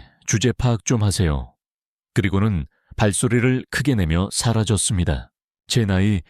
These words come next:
예순일곱. 사람들은 제가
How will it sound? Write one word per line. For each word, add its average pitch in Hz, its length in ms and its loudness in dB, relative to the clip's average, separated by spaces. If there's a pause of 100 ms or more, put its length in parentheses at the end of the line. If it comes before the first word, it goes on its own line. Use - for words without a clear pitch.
(120)
예순일곱. 107 640 0 (1160)
사람들은 110 720 -2 (160)
제가 95 400 -2